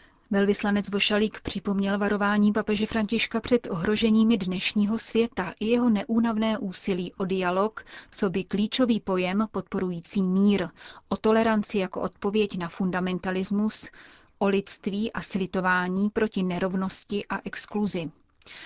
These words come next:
Navzdory deprimujícím údajům o čtvrt milionu dětí trpících v ozbrojených konfliktech, nových formách otrokářství nebo válkách od Blízkého východu či východní Ukrajiny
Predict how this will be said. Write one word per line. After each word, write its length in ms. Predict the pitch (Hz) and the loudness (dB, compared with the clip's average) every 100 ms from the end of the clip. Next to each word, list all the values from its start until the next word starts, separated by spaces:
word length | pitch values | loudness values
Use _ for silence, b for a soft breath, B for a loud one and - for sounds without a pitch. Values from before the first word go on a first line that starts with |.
| B B B | B B B
Navzdory 340 | 190 196 240 254 | -4 2 2 4
deprimujícím 800 | 220 - 226 240 240 - 247 240 | 2 4 6 8 6 6 6 6
údajům 600 | 202 240 240 185 175 - | 4 4 4 4 0 -2
o 100 | 185 | -4
čtvrt 440 | - - 226 - | -4 -2 -2 0
milionu 420 | 190 180 180 180 | -2 0 0 -2
dětí 440 | 175 214 - 180 180 | 2 2 2 -8 -6
trpících 720 | - 208 214 214 - 175 170 | -4 -2 -2 -6 -6 -10 -10
v 60 | - | -4
ozbrojených 580 | 208 170 190 180 180 - | -2 -2 -2 -2 -4 -2
konfliktech, 880 | 196 185 196 190 - 208 220 - | -4 -2 -4 -4 -2 -4 -4 -2
nových 380 | 214 214 196 - | 2 2 0 -6
formách 440 | - 185 170 170 - | -6 -4 -4 -4 -6
otrokářství 840 | - 196 190 185 185 - 202 196 | -4 -4 -2 -2 -2 -6 -4 0
nebo 220 | 196 175 | 0 -2
válkách 680 | 180 180 175 196 185 185 - | -2 0 -2 -2 -2 -2 -4
od 140 | 208 196 | -4 -2
Blízkého 560 | 208 214 - 208 196 | -2 -2 -2 -4 -4
východu 460 | 185 180 - 196 190 | -6 -6 -4 -4 -4
či 180 | - 196 | -4 -4
východní 480 | 175 - 180 180 190 | -6 -6 -6 -4 -4
Ukrajiny 640 | 190 208 190 190 190 | -4 -4 -2 0 0